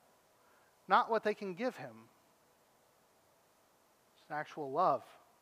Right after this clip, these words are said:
<laughs> They were valuing his ministry falsely because they thought that a free ministry wasn't worth anything. But the fact that it's free actually communicates what it is. And it communicates the beauty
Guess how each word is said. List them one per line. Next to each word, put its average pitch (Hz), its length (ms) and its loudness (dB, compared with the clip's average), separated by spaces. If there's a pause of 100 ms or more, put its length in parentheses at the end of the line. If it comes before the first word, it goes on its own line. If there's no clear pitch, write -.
(280)
<laughs> - 60 -16 (1400)
They 190 80 0
were 233 120 4
valuing 208 480 4
his 185 180 -6
ministry 202 380 -4
falsely 202 500 2
because 170 300 -6
they 226 100 2
thought 196 300 2
that 185 80 -2
a 175 40 -4
free 208 300 -6
ministry 190 600 -4 (340)
wasn't 196 260 -2
worth 214 280 -2 (100)
anything. 156 560 -8
But 165 140 -8
the 190 80 -2
fact 247 380 4
that 202 100 4
it's - 180 -4
free 240 420 0
actually 196 340 4
communicates 214 840 0 (400)
what 202 240 8
it 196 140 6
is. 190 440 4 (1700)
And 190 80 -2
it - 80 -8
communicates 233 640 0
the 208 100 -6
beauty 226 560 0